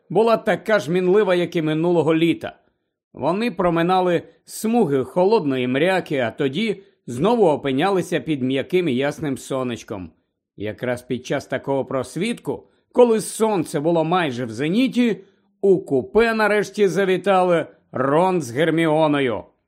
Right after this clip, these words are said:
"Хоч би скоріше привезли обід, я вже голодний, як вовк", простогнав Рон, падаючи на лаву біля Гаррі і потираючи свого плаского живота.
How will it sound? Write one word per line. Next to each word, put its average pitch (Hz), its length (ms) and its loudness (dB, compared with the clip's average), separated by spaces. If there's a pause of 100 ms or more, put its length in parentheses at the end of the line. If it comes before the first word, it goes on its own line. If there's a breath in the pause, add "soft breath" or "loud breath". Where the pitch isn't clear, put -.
(600)
"Хоч 180 500 2
би 180 220 2
скоріше 196 640 2
привезли 208 520 2
обід, 214 580 2 (360 soft breath)
я 277 260 4
вже 247 240 4
голодний, 220 600 4
як 208 240 2
вовк", 185 560 2 (440)
простогнав 135 760 -2
Рон, 190 300 0 (320 soft breath)
падаючи 202 600 4
на 156 160 2
лаву 185 340 2
біля 151 300 2
Гаррі 165 520 0 (160 loud breath)
і 170 140 2
потираючи 160 1080 -2
свого 156 400 0
плаского 139 560 -2
живота. 135 600 -4